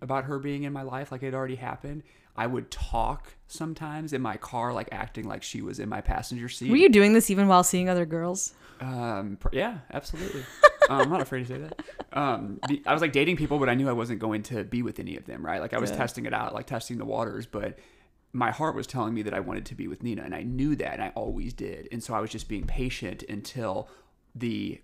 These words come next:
Speaker 1: quantum energy field that I was creating through my thoughts, through my actions, through, like, joking around and remembering me, Nina and me talking when we dated seven, eight years before, like, today and talking to her in my car. Some people were probably driving down the street like, "Who's this crazy person? He's talking to himself."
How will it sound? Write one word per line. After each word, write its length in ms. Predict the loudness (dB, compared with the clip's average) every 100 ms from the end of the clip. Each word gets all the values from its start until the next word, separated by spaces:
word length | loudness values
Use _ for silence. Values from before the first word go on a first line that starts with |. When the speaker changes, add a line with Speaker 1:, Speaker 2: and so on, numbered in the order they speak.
| -8
Speaker 1:
quantum 640 | 0 2 4 2 -2 -4
energy 480 | -4 -4 -6 -8 -10
field 340 | -10 -10 -10 -8
that 80 | -8
I 100 | -8
was 120 | -10
creating 580 | -6 -2 -2 -2 -4 -6
through 160 | -4
my 120 | -4
thoughts, 580 | -2 0 0 0 -2 -12 -18 -20
through 140 | -8 -2
my 160 | -2
actions, 560 | 0 -2 -2 -4 -8 -8
through, 240 | -10 -6
like, 240 | -2 -2 -6 -20 -20 -2
joking 320 | 4 4 4
around 300 | 2 4 4
and 60 | 2
remembering 440 | 0 0 0 0
me, 160 | 0 0
Nina 200 | 0 0
and 100 | 0
me 80 | -2
talking 480 | 0 0 0 -2 -4
when 100 | -4
we 80 |
dated 320 | -2 -2 -4 -4
seven, 240 | -4 0
eight 120 | -2
years 200 | 0 -2
before, 600 | -4 -8 -4 0 0 -2 -4 -12 -20 -4
like, 160 | -4 -2
today 400 | 2 6 6 6
and 100 | 2
talking 380 | 2 2 2 -2
to 60 |
her 180 | -4 -2
in 80 | 0
my 140 | -2 -4
car. 560 | -4 0 2 2 0 -6 -4
Some 140 | 0
people 140 | 2 2
were 60 |
probably 260 | 6 6 6
driving 220 | 4 2
down 100 | 0
the 60 | 0
street 120 | 0
like, 120 | -2
"Who's 100 | -4
this 100 | -6
crazy 300 | -2 -2 0
person? 300 | 2 2 0
He's 60 | -4
talking 320 | -2 -2 -2
to 100 | -6
himself." 420 | -8 -6 -4 -6